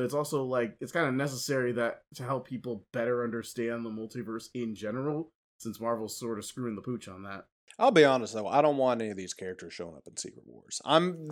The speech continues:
Speaker 2: the extent that we've already gotten crossover of the M C U in this, like, just with the sm-, slight references, that's as far as I want it to go. Like, I don't,
Speaker 1: Totally
Speaker 2: it's,
Speaker 1: understand
Speaker 2: not everything
Speaker 1: that.
Speaker 2: needs to be connected,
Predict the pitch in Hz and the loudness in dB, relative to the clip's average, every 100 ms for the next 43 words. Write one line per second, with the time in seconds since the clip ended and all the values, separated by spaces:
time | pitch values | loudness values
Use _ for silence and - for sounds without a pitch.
0 | - 160 160 175 170 - 185 190 151 160 | -8 6 10 10 10 10 10 8 8 8
1 | 151 156 151 151 147 135 143 147 147 151 | 10 8 8 8 8 10 12 12 8 0
2 | 147 143 - 139 - - 139 139 156 143 | 0 -2 -6 -20 -6 6 8 8 6 4
3 | 135 143 139 147 139 131 127 139 135 - | 2 2 2 4 4 2 4 4 4 2
4 | - - 127 120 123 127 117 - 135 - | 0 0 0 0 -6 -8 -2 0 0 -2
5 | - - 131 123 131 131 151 151 - - | -2 4 4 6 4 2 0 -2 -4 -8
6 | - 131 127 127 - 120 110 104 95 87 | 0 2 4 2 2 2 2 0 -4 -8
7 | 73 - 62 - - _ _ _ _ _ | -12 -18 -18 -20 -20 _ _ _ _ _
8 | _ _ _ _ _ _ _ _ _ _ | _ _ _ _ _ _ _ _ _ _
9 | - 101 107 110 104 95 90 202 180 160 | -4 -2 0 0 -2 -6 -2 2 6 6
10 | 135 127 127 131 110 131 123 120 117 120 | 6 4 6 4 4 0 2 -2 -2 -4
11 | 113 120 113 113 113 104 104 | -2 -2 -2 0 -2 -4 -12